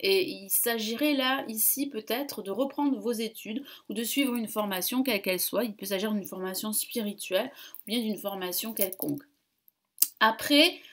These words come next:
euh, ça signifie aussi qu'il faut prendre le temps pour réfléchir.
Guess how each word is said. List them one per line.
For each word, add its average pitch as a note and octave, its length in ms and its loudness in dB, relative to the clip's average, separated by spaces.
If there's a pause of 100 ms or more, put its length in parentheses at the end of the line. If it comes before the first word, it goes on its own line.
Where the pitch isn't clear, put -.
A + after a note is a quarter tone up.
(160)
euh, G3 220 8
ça C#4+ 160 6
signifie C#4+ 420 6
aussi C4+ 840 2
qu'il D4 200 6
faut C#4 180 0
prendre C#4+ 280 6
le A#3+ 180 0
temps B3 240 -2
pour A3+ 180 -4
réfléchir. F3+ 580 -2